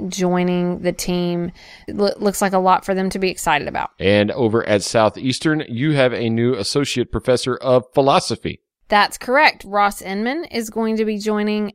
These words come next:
Speaker 1: our faculty. He previously served at Southwestern as associate professor of philosophy and chair of the philosophy department,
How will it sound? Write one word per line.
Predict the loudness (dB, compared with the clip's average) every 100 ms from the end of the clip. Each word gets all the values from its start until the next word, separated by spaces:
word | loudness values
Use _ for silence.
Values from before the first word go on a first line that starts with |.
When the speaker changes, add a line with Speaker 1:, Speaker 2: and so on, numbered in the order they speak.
| -6
Speaker 1:
our | 0 2 2
faculty. | 2 0 0 -6 -4 -4 -2
He | -4
previously | -4 0 0 0 -4 -4
served | -2 0 0
at | 0
Southwestern | 2 2 0 -2 0 -2 -2 0
as | 2 2 0
associate | -4 2 2 2 -4
professor | -4 0 0 0 -4
of | 0 0 0
philosophy | -4 0 0 0 -4 -6 -4 -4 -6
and | -4 -2 -2 -4
chair | -2 0 0
of | 0
the |
philosophy | -2 2 2 2 -4
department, | -2 0 2 0 -4 -4